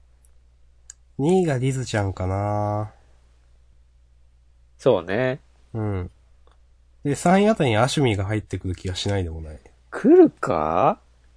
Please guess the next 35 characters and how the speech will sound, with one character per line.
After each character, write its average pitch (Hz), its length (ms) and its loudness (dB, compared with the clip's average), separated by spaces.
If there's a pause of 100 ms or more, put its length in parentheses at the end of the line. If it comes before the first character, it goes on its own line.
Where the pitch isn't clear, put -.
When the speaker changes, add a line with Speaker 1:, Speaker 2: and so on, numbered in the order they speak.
(460)
Speaker 1:
古 196 300 0
橋 330 160 0
さ - 240 0
ん 113 80 0
三 220 240 0
位 - 20 2
に 127 120 2
な 139 120 0
る 269 100 2
の 131 140 0
か 104 140 -4
な？ 101 840 0 (1500)
と - 100 -16
か 98 160 -2
ね。 98 240 -4 (1300)
Speaker 2:
古 175 360 -4
橋 311 360 -2
さ 180 340 -4
ん 151 140 -4
が 156 100 0
で 156 140 4
も 151 240 2
あ 214 100 6
る 214 140 4
意 170 100 2
味 120 140 -4
一 135 220 -6
番、 151 380 4 (1600)
二 - 300 -2
人 147 120 0
の 117 180 -4
距 - 200 -4
離 98 160 0
が 90 140 -2
近 - 480 -10